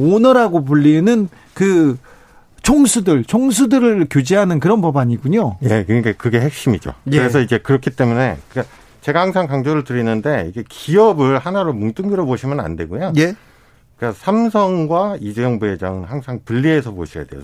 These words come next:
Speaker 1: 예.
Speaker 2: 그리고 서로 이해관계가 충돌하는 부분도 많습니다.
Speaker 1: 네.
Speaker 2: 네.
Speaker 1: 자, 그러면 삼성하고는 전혀, 삼성한테는 득이 되고 총수 이재용 부회장한테는 약간 좀 걸림돌이 되는 그런 법안이군요.
Speaker 2: 네, 네, 맞습니다.
Speaker 1: 그렇게
Speaker 2: 네.
Speaker 1: 보면 됩니까?
Speaker 2: 네, 네, 네.
Speaker 1: 삼법 다 그렇습니까?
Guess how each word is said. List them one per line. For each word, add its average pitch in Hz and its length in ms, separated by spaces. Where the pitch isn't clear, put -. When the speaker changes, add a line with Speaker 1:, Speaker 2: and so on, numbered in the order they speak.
Speaker 1:
예. 147 260
Speaker 2:
그리고 92 180
서로 147 240
이해관계가 123 560
충돌하는 175 560
부분도 90 300
많습니다. - 420
Speaker 1:
네. 135 260
Speaker 2:
네. 98 120
Speaker 1:
자, 147 160
그러면 165 340
삼성하고는 214 1000
전혀, 160 360
삼성한테는 220 920
득이 180 320
되고 139 400
총수 240 360
이재용 190 540
부회장한테는 170 680
약간 180 560
좀 143 300
걸림돌이 190 580
되는 156 280
그런 208 320
법안이군요. 131 640
Speaker 2:
네, 98 220
네, 95 160
맞습니다. 90 480
Speaker 1:
그렇게 220 280
Speaker 2:
네. 180 40
Speaker 1:
보면 170 220
됩니까? 143 400
Speaker 2:
네, 107 180
네, 90 160
네. 78 80
Speaker 1:
삼법 247 380
다 190 300
그렇습니까? 143 540